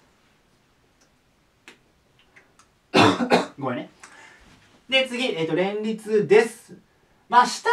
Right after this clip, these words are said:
三倍でY揃えてもいいんだけど、こっち二倍で済むから、上二倍でいきましょうか。上二倍すると、二エ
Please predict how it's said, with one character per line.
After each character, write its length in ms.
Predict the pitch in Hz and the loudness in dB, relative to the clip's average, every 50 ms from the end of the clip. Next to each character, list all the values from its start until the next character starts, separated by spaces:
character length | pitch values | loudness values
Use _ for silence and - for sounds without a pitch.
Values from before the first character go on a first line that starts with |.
| 466 - | 0 2
三 320 | - 254 240 262 269 277 277 | 4 4 4 4 4 2 2
倍 220 | 294 294 277 277 | 2 2 2 2
で 80 | 269 240 | 2 4
Y 300 | 226 277 311 311 - - | 4 4 4 4 2 -2
揃 260 | 190 185 202 240 277 | -2 -2 0 0 0
え 60 | 302 | -2
て 100 | - 226 | -2 -4
も 140 | 185 156 151 | -4 -2 -2
い 60 | 175 | -4
い 20 | |
ん 120 | 220 240 254 | -4 -6 -4
だ 160 | 254 214 190 | -4 -4 -2
け 140 | 165 139 135 | -2 -4 -2
ど、 220 | 139 160 165 151 | 0 -2 -2 -2
こ 120 | - 196 208 | -2 -4 -4
っ 40 | |
ち 160 | 208 359 339 190 | -4 -2 -2 -2
二 100 | 170 170 | -2 2
倍 220 | 196 208 220 220 | 2 2 2 0
で 80 | 269 277 | -2 -8
済 120 | - 339 | -10 -8
む 120 | 339 311 | -8 -4
か 100 | - - | -2 0
ら、 220 | 147 143 - 120 - | 0 2 0 0 -2
上 160 | 156 262 294 | -4 -6 -4
二 140 | 233 180 156 | -4 -4 -2
倍 180 | 160 170 175 170 | -2 -2 -2 -2
で 60 | 175 | -4
い 60 | 170 | -8
き 60 | - | -8
ま 100 | 190 185 | -8 -8
し 60 | 180 196 | -6 -6
ょ 100 | 175 151 | -6 -4
う 0 | |
か。 240 | - - - - - _ _ _ _ _ _ _ _ _ _ _ _ _ | -4 -6 -8 -8 -14 _ _ _ _ _ _ _ _ _ _ _ _ _
上 180 | 220 262 277 254 | -6 -4 -4 -4
二 140 | 214 196 | -2 2
倍 220 | 185 196 196 190 190 | 4 4 4 4 2
す 100 | - 202 | -4 -8
る 140 | 202 202 190 | -8 -8 -8
と、 320 | - - 247 240 208 165 139 | -6 -2 0 0 0 0 -2
二 240 | 143 160 180 196 220 | -4 -6 -6 -4 -4
エ 240 | 226 220 220 - | -4 -6 -6 -12